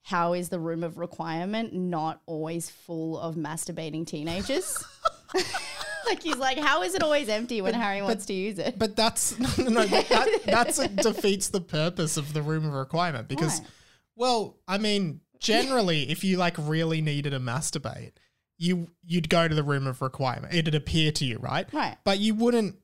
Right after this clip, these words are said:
Speaker 2: it wouldn't appear to someone else and there'd be two people in there masturbating 'cause generally that's your alone time, right?
Speaker 1: Yeah.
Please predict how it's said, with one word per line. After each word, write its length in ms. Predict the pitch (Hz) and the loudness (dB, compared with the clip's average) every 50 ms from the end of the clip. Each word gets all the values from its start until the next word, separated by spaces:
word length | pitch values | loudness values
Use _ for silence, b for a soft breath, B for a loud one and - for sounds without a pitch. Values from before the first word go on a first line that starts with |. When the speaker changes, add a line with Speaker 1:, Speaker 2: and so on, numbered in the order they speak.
| _ _ _ _ | _ _ _ _
Speaker 2:
it 100 | 202 196 | 2 2
wouldn't 320 | 185 202 220 240 254 247 240 | 4 4 4 4 4 4 2
appear 240 | 226 226 214 208 196 | 2 4 2 4 4
to 100 | 190 180 | 4 2
someone 360 | - 196 165 151 147 151 165 | 2 0 0 0 0 2 2
else 180 | 165 170 - | 2 2 2
and 100 | - 160 | 0 0
there'd 160 | 156 151 151 151 | 2 0 0 0
be 120 | 147 143 | -2 -2
two 340 | - - - 175 170 180 180 | -2 0 2 2 2 2 2
people 340 | - - 156 151 156 147 139 | 2 0 0 0 0 -2 -2
in 140 | 131 127 | 0 0
there 140 | 127 120 117 | 0 -2 -2
masturbating 420 | 117 117 120 - - 127 127 135 156 | -2 -4 -4 -4 -4 -4 -4 -4 -4
'cause 180 | 165 170 170 | -4 -4 -2
generally 760 | 170 - 196 202 220 220 220 208 185 160 156 143 135 147 147 b b b b b b _ _ | 0 0 2 2 2 2 0 0 0 0 0 0 -2 -4 -6 b b b b b b _ _
that's 260 | 190 208 214 - - 226 | -4 -2 -2 0 0 0
your 140 | 202 175 | 2 2
alone 420 | 160 147 135 135 156 185 190 180 - | 2 2 2 2 2 2 2 2 0
time, 440 | - 151 113 117 - 123 123 151 - _ _ _ _ | 0 -2 -4 -4 -6 -8 -10 -12 -14 _ _ _ _
right? 280 | 214 - - 175 214 | -2 0 0 0 0
Speaker 1:
Yeah. 80 | 170 | -2